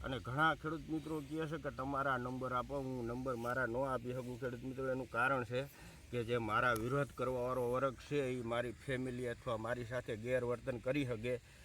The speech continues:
એટલે આ મારી મજબૂરી છે. અને જે આ ભાવનો છે એ અત્યાર સુધીમાં કોઈ નથી કરી શક્યા, એનું કારણ હોય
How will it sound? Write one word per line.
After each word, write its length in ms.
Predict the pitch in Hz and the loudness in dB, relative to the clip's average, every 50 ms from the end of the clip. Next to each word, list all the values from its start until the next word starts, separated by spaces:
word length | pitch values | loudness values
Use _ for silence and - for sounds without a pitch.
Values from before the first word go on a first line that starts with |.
| - - - - - - - - - - - - - - - - - - | -16 -16 -16 -16 -16 -18 -18 -18 -18 -18 -18 -18 -18 -18 -18 -14 -6 0
એટલે 320 | 127 139 - - 151 143 | 0 0 2 4 4 4
આ 180 | 123 117 127 131 | 6 6 4 4
મારી 260 | 127 127 127 131 131 | 4 6 6 6 4
મજબૂરી 580 | 117 117 120 120 123 131 139 147 143 135 131 131 | 4 2 0 0 0 0 0 0 2 2 0 0
છે. 180 | 113 139 139 | 0 2 0
અને 520 | 139 117 - 127 - - 135 131 139 139 127 | 0 0 -2 -6 -4 0 0 2 4 2 2
જે 200 | 104 123 143 131 | 2 0 0 2
આ 140 | 113 135 131 | 4 2 2
ભાવનો 580 | 95 - 90 101 113 127 143 147 160 147 135 | 2 2 2 4 4 4 4 4 2 0 0
છે 100 | 123 147 | 2 2
એ 120 | 147 143 135 | 2 4 4
અત્યાર 420 | 131 - - - 156 156 151 151 | 2 2 0 0 4 4 4 4
સુધીમાં 460 | 139 143 143 147 151 147 151 160 151 | 4 0 -2 0 0 2 4 2 2
કોઈ 440 | 143 - - 139 160 170 170 165 160 | 0 -2 -2 2 2 4 4 4 2
નથી 240 | 156 156 - 175 160 | 2 0 0 -2 -2
કરી 340 | 147 165 165 170 170 165 151 | 2 4 4 4 4 4 6
શક્યા, 160 | 156 165 160 | 6 6 6
એનું 240 | 156 165 165 - - | 6 4 2 0 2
કારણ 360 | 151 147 151 165 175 165 151 | 4 4 8 8 8 8 8
હોય 260 | 139 147 170 208 233 | 8 6 6 6 4